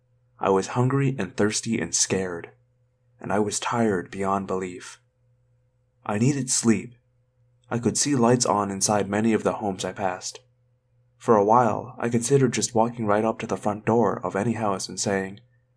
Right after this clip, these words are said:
"Look, I don't know who I am. Can I sleep on your couch?" But I was being hunted by someone or something. I didn't know who I could trust.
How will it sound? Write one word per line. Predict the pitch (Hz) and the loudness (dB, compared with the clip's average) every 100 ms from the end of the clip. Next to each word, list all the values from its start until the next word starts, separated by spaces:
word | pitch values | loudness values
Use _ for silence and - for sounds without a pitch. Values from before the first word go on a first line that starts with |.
| _ - | _ 2
"Look, | 131 - - _ _ _ | 4 4 -6 _ _ _
I | - 107 | 0 2
don't | 131 | 2
know | 135 | 2
who | 131 123 | 2 2
I | 113 | 0
am. | 117 110 95 - _ _ _ | 0 -2 -4 -10 _ _ _
Can | - 113 | -6 -4
I | |
sleep | 113 139 135 | -2 -2 0
on | 123 | 0
your | 110 | 0
couch?" | 113 113 143 - - _ _ _ _ _ _ _ _ _ _ _ _ | 0 0 0 -4 -8 _ _ _ _ _ _ _ _ _ _ _ _
But | - | -4
I | 117 | 2
was | 123 | 2
being | 123 135 117 | 4 4 4
hunted | 131 135 117 | 2 2 2
by | 90 | 0
someone | 95 92 87 85 - | 0 -2 -4 -10 -8
or | - 98 | -2 0
something. | 117 113 123 110 85 - _ _ _ _ _ _ - | 0 0 2 0 0 -12 _ _ _ _ _ _ 0
I | 101 | 4
didn't | 123 123 117 | 6 4 6
know | 117 107 | 4 4
who | 123 | 4
I | 117 | 4
could | 117 104 | 2 0
trust. | - 107 - - | 2 0 0 -8